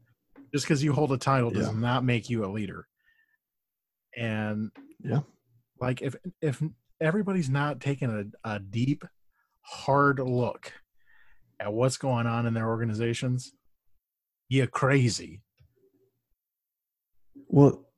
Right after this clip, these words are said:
Speaker 2: I mean, thinking of all this, like, like, based on what you just said, it's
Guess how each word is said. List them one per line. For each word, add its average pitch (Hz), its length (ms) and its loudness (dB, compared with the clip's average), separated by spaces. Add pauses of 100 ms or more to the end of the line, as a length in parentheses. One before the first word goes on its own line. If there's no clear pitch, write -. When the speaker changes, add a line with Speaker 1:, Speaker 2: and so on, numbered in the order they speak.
(180)
Speaker 2:
I 117 40 0
mean, 120 360 2 (300)
thinking 127 240 -6
of 92 100 -6
all 98 240 -2
this, 110 400 -4 (220)
like, 87 400 -6 (1160)
like, 98 340 0
based 104 320 0
on 98 120 4
what 80 160 2
you 95 100 0
just 95 240 2
said, 98 480 0
it's - 460 -4